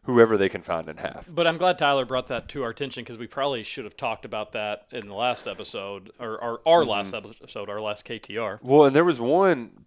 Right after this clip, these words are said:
Speaker 1: point, too, that, like, I just, this is just the cost of me not taking diligent notes and just paying attention, uh, the whole time. But the whole time that we've had Bran's interactions, A, everybody's just taking them on face value.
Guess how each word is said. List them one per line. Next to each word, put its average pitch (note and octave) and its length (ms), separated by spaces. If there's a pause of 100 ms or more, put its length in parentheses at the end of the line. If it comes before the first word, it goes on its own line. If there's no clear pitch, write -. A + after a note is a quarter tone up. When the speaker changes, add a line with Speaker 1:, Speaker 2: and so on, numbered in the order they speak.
Speaker 1:
point, C3+ 260
too, A#2+ 200
that, F#2 180
like, F2+ 340
I G2+ 200
just, G#2 320 (100)
this G#2+ 460
is G#2 160 (240)
just - 300
the G2 100
cost - 440
of F#2+ 300
me G2 380
not F#2 280
taking F#2 380
diligent F#2 360
notes F2+ 320
and F2+ 100
just D#2+ 300
paying F2+ 220
attention, G2+ 520
uh, A#2 180
the A2+ 80
whole C3 120
time. D#3 220 (360)
But C3 260 (480)
the B2 300
whole G#3 240
time C3 640
that G#2+ 140
we've A2 200
had G#2+ 340
Bran's G2+ 580
interactions, G2+ 760 (240)
A, D#3 260
everybody's G2+ 460
just F#2 140
taking F#2 300
them E2 160
on E2 100
face - 220
value. G#1 300